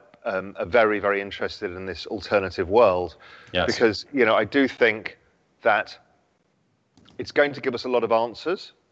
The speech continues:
Speaker 1: It's gonna give us a load of opportunities, and answers, opportunities, and change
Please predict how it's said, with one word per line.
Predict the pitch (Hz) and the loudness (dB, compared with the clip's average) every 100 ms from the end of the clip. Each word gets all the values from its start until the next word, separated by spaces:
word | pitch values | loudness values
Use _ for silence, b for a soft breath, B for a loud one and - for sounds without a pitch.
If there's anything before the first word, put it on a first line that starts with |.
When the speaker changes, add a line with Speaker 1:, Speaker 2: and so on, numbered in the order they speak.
| _ 120 | _ -16
Speaker 1:
It's | - | -2
gonna | 131 113 | 0 2
give | 120 | -2
us | 107 | -2
a | 113 | -2
load | 110 117 | 2 2
of | 110 | 2
opportunities, | 107 101 - 123 110 - 92 123 - - b b b b - | -2 -4 -4 -2 -2 -6 -8 -8 -10 -18 b b b b -4
and | 104 104 95 - | -2 -2 -6 0
answers, | 131 135 104 135 110 - | 2 2 2 2 2 0
opportunities, | 123 - - 123 110 117 98 | -4 -6 -2 -2 -2 -4 -4
and | 101 92 | -4 -4
change | - 110 139 160 - | 0 2 0 -6 -10